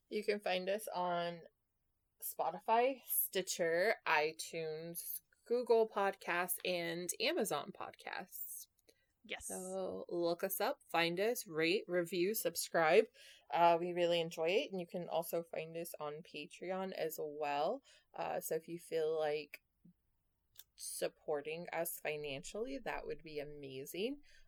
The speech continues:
Speaker 1: Um, we're gonna be
Speaker 2: Mm-hmm.
Speaker 1: having some more content up there thrown up, but, um, when you do sign up, you do get free, um, access to the episode a day early.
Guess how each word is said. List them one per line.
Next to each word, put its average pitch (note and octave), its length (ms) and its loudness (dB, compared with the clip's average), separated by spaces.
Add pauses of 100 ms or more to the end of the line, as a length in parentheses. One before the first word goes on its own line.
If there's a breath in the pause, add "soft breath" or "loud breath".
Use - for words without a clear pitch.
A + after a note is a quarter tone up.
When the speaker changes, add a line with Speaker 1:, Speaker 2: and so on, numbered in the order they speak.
Speaker 1:
Um, E3+ 280 0
we're E3 140 -2
gonna E3 160 0
be D#3+ 120 -6
Speaker 2:
Mm-hmm. E3 100 -2
Speaker 1:
having D#3+ 220 0
some E3 200 -6
more D3+ 180 -4
content A3+ 600 0
up G#3 220 -4
there G3+ 220 4
thrown G3 340 0
up, F3+ 280 0 (160)
but, G3+ 480 4 (440)
um, E3+ 300 0
when D#3+ 140 -4
you D#3 160 -10
do C4 260 -2
sign A#3+ 360 0
up, G3 200 0
you F3+ 160 -10
do D#3+ 380 -14
get D3+ 260 2 (320)
free, - 300 -10
um, D3 520 -6 (1000 soft breath)
access G3 640 4
to F#3 400 -4
the F3 160 -6
episode D#3+ 600 0
a D#3+ 100 -2
day D3 440 -10
early. - 520 -10